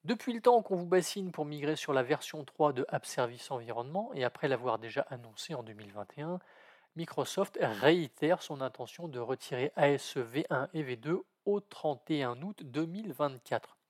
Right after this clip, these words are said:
Une fois de plus, je mettrai un lien pour vous accompagner dans votre migration, mais c'est promis, c'est la dernière fois. Et nous terminons les décommissions de cet épisode avec le retrait de la version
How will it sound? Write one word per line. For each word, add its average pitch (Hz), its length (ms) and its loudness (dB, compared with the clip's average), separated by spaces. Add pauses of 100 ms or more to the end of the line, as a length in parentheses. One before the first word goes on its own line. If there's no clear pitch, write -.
(300)
Une 160 120 -6
fois 160 220 0
de 123 60 -4
plus, - 260 -8
je - 140 -2
mettrai 135 420 0
un 135 120 2
lien 165 220 -4
pour 156 200 -8
vous 127 200 -8
accompagner 131 520 -4
dans 131 140 -2
votre 139 340 -8
migration, 127 560 -6
mais 156 180 0
c'est - 480 -8
promis, 156 400 -4
c'est - 160 -2
la 156 80 4
dernière 135 280 0
fois. - 180 -18 (1500)
Et 262 180 6
nous 220 160 -2
terminons 196 680 8
les 180 240 0
décommissions 143 760 -6
de 147 180 -6
cet - 320 -2
épisode 156 480 -4
avec 139 280 0
le 131 80 -2
retrait 156 440 -2
de 143 100 -4
la 135 160 -2
version 123 480 -8